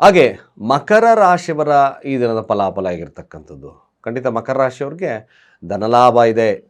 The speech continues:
ಖಂಡಿತ ಒಳ್ಳೆಯ ಲಾಭ ಬರ್ತಕ್ಕಂಥದ್ದು ಈ ದಿನ ತೋರಿಸ್ತಾ ಇದೆ. ವ್ಯಾವಹಾರಿಕವಾಗಿ ಲಾಭ, ಕುಟುಂಬದಿಂದ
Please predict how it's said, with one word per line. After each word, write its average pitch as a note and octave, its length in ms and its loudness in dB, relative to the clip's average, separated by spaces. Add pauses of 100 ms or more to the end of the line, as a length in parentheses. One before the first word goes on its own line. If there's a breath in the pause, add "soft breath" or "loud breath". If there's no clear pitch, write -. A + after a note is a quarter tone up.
(200)
ಖಂಡಿತ A2+ 260 -8
ಒಳ್ಳೆಯ G#2+ 320 -2
ಲಾಭ A2 240 2 (320)
ಬರ್ತಕ್ಕಂಥದ್ದು G#2+ 800 -8
ಈ G#2+ 100 -12
ದಿನ G#2 160 -6
ತೋರಿಸ್ತಾ G#2 440 -6
ಇದೆ. A#2+ 380 -4 (600)
ವ್ಯಾವಹಾರಿಕವಾಗಿ C3 960 4
ಲಾಭ, G#2+ 280 0 (960)
ಕುಟುಂಬದಿಂದ C#3+ 680 0